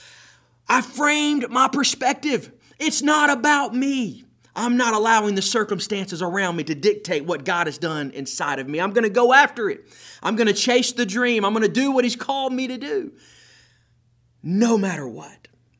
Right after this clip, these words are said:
The Bible teaches us that when we do that, that God is ultimately always faithful.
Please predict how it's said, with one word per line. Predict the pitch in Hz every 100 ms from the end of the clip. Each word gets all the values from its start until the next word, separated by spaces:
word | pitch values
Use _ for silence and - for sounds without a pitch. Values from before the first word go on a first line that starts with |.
| _ -
The | 120
Bible | 127 123 123
teaches | 143 127 117 117
us | 117
that | 127 113
when | 113
we | 120 139
do | 127 131 127
that, | 117 123 117 113
that | 113 113
God | 135 139 127 127 123 -
is | 127 127 117 113 -
ultimately | 117 117 113 110 - 117 -
always | 110 113 104 92 -
faithful. | - - - - - -